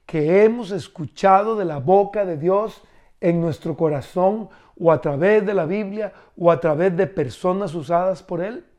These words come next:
Es bueno que recordemos que parte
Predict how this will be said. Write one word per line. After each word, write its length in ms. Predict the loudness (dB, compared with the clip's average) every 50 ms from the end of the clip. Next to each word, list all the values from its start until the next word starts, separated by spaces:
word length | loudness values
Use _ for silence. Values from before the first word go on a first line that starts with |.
| _ _ _ _ _ _ _ _ _ _ _ _ _ _ _ _ _
Es 200 | _ -6 -6 -4
bueno 380 | -2 2 4 4 4 4 2 0
que 100 | -2 -4
recordemos 760 | -4 -4 -4 -4 -4 -4 -2 0 -2 -2 0 -2 -4 -6 -6
que 120 | -6 -8 -8
parte 800 | -4 _ 2 4 4 4 2 0 -4 -8 _ -16 -16 -16 -18